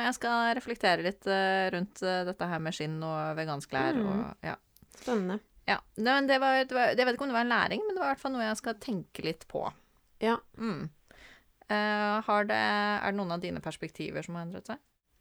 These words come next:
Speaker 2: Jeg kommer nok ikke til å, å fortsette å være veganer,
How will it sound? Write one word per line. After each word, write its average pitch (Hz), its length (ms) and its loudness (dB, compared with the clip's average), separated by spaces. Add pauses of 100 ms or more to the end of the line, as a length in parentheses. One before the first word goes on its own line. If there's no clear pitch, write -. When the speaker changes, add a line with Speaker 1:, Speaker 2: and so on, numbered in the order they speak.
(400)
Speaker 2:
Jeg 254 140 0
kommer 269 240 4
nok 247 100 2
ikke 214 240 -4
til 208 140 -2
å, 208 720 2 (400)
å 220 80 -10
fortsette 196 420 -8
å 202 140 -2
være 185 340 -4
veganer, 185 640 -4